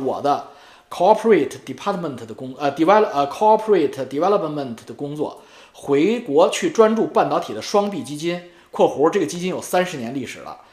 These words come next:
工作您觉得靠谱吗？内心挣扎中，家人支持，老婆反对，求建议。一九年五月七号啊，注意一九，呃，一九年五月十七号，注意这个时间节点，这是很多年以前，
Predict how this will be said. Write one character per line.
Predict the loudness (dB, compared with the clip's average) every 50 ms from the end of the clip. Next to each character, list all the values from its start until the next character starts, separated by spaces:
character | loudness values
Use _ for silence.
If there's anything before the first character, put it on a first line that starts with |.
| -20 -20 _ _
工 | -2 0 0 2
作 | 2 0 -2 -2
您 | -6 -4 -2
觉 | 0 0
得 | 0
靠 | 0 0 -2 -2
谱 | -2 -4 -8
吗？ | -10 -10 -10 -8 -4 0
内 | 0 0 0
心 | 0 -2 -4 -4 -2
挣 | -2 0 0 0
扎 | 0 0 -2
中， | -4 -4 -6 -8 -8
家 | -4 -2 0 0
人 | 0 0 -2 -4
支 | -6 -8
持， | -8 -6 -4 -4 -4 -4
老 | -6 -8 -10 -8
婆 | -8 -8 -8
反 | -8 -8 -10
对， | -10 -10 -12 -12 -12
求 | -12 -10 -8 -6 -6 -4
建 | -4 -4 -4 -4 -6
议。 | -10 -12 -14 _ -20 -20 -12 -10
一 | -6 -2
九 | -2 -2 0
年 | 0 -2 -2
五 | 2 2
月 | 2 2
七 | 2 0 -2
号 | 0 0 0
啊， | 0 0 -2 -4 -6 -10 -18 _ _ -6
注 | -4 -2 -2 -2
意 | -2 -2 -4 -6 -8 -12 -20 -20 -20 -20 -14 -6
一 | -2 -2 0
九， | 2 2 0 0 -2 -6 -10 -18 _ _ -12
呃， | -10
一 | -8 -6 -4 -4 -2
九 | 0 -2 -2 -2 -4
年 | -8 -8 -6 -6 -4 -6 -6 -8 -14 -20 _ _ _ _ _ _ _ _
五 | -8 -6 -4 0 2
月 | 2 2
十 | 2 0 -4
七 | -6 -6 -6
号， | -6 -6 -6
注 | -6 -4 -4
意 | -4
这 | -4 -4
个 | -6
时 | -8 -8 -6
间 | -4 -4 -4
节 | -2 -4 -4
点， | -4 -6 -6
这 | -8 -12
是 | -12 -12
很 | -12 -12 -12 -12 -12 -10 -4
多 | -2 -2 -2
年 | -2 -6 -10 -12
以 |
前， | -12 -14 -16 -18 -20 -20